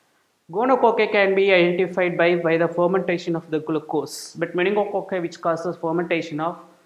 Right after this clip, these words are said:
both maltose and glucose, which is called as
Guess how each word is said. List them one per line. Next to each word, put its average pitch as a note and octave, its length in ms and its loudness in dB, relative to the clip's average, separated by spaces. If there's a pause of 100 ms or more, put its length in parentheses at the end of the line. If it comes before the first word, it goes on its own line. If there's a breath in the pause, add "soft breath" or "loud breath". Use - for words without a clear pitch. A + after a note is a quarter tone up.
(240 soft breath)
both E3+ 400 -4
maltose E3 540 4
and D3+ 180 0
glucose, D#3 420 -2
which D#3 140 -8
is D#3+ 120 -8
called D3 320 2
as G3 360 -2